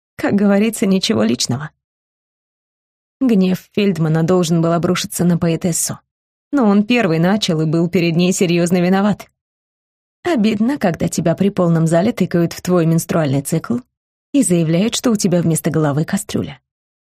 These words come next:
Хоть и детский уровень оскорблений, но цепляет крепко. Хотя не в этом суть. Главное, Фельдман мог действительно не знать о том, что именно Пахомов навлёк на него все его беды.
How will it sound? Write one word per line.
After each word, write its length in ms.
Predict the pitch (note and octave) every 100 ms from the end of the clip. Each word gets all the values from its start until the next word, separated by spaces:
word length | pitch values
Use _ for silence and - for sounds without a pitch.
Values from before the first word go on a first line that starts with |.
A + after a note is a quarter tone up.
| _ _ _
Хоть 300 | - - G3+
и 60 | G#3+
детский 480 | E3+ G#3+ - - F3+
уровень 400 | E3 D#3 D#3 D#3+
оскорблений, 580 | - F3 D#3 D#3 E3
но 140 | F#3 F3+
цепляет 580 | - C4 - G3+ G3+ -
крепко. 500 | - D3 - D#3 C3+ _ _ _ _ _ _ _ _ _ _ _
Хотя 360 | - A3+ - C#4+
не 160 | C#4
в 40 | C#4+
этом 220 | C#4+ D3
суть. 380 | - - - - _ _ _ _ _ _
Главное, 440 | C#4+ G3 E3 E3
Фельдман 440 | F3 F#3 E3 E3 D#3+
мог 240 | E3+ E3+ -
действительно 600 | E3+ F#3+ - G#3 D#3 B2+
не 160 | D3 F3
знать 300 | F3 C#3 C3+
о 60 |
том, 200 | C3+ G#3+
что 160 | - E3
именно 400 | E3 F3 F3+ F#3
Пахомов 580 | - G3 - B3 C#3 - _ _ _ _
навлёк 440 | C#4 A3 F3 F#3+ E3+
на 40 |
него 260 | D3 D3+ C#3+
все 220 | - E3
его 160 | D3+
беды. 300 | D#3 A#2 C3+